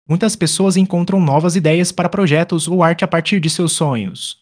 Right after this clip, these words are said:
Transformando sonhos em aprendizado. Transformar sonhos em aprendizado é uma prática poderosa. Veja como você pode fazer isso. Um, análise do sonho. Pense sobre o que cada elemento do sonho representa.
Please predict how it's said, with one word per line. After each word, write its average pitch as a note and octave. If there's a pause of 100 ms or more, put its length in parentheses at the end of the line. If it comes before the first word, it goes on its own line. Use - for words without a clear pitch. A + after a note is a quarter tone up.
(280)
Transformando E3+
sonhos D3+
em D3
aprendizado. E3
Transformar E3+
sonhos D3+
em D#3
aprendizado F3
é E3
uma F3+
prática C#3
poderosa. B2+ (380)
Veja G3+
como A3
você F#3+
pode F3
fazer D3+
isso. -
Um, A#2 (420)
análise C#3+
do D3
sonho. A2 (180)
Pense G#3
sobre F3+
o F#3
que F#3
cada F3+
elemento E3+
do F3
sonho G3
representa. D#3